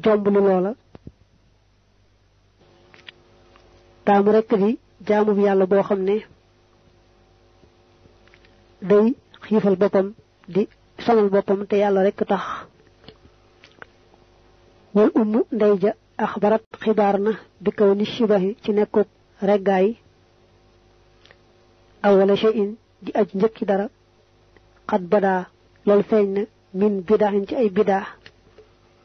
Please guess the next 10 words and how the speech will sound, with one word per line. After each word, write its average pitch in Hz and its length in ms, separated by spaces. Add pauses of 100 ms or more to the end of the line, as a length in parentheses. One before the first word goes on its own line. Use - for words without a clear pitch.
(1120)
Mu 202 100
ne 208 100 (100)
soxna 208 400
Aysa 208 280
ne 196 300 (2250)
bi 202 240 (240)
yonent 214 360 (100)
bi 202 100
génnee 208 280
àdduna, 196 340